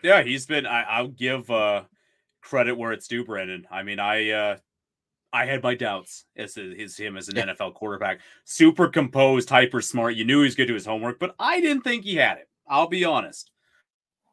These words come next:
Speaker 2: Yeah, absolutely.
Speaker 1: I,
Speaker 2: Outstanding
Speaker 1: I really
Speaker 2: stuff.
Speaker 1: didn't.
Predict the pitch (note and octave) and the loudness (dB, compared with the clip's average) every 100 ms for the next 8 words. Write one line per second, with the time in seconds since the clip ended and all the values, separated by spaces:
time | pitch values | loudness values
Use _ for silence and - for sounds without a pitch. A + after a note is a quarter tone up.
0 | _ _ _ - _ _ G2+ G#2+ - _ | _ _ _ -20 _ _ -4 -4 -6 _
1 | - G2+ G#2+ - F2+ D2+ F2+ - E2+ A#2+ | -6 0 0 0 -4 -2 -4 -2 -4 -4
2 | A#2+ - E2 D#3+ - C#3 C#3+ | -2 -4 -4 -6 -8 -8 -10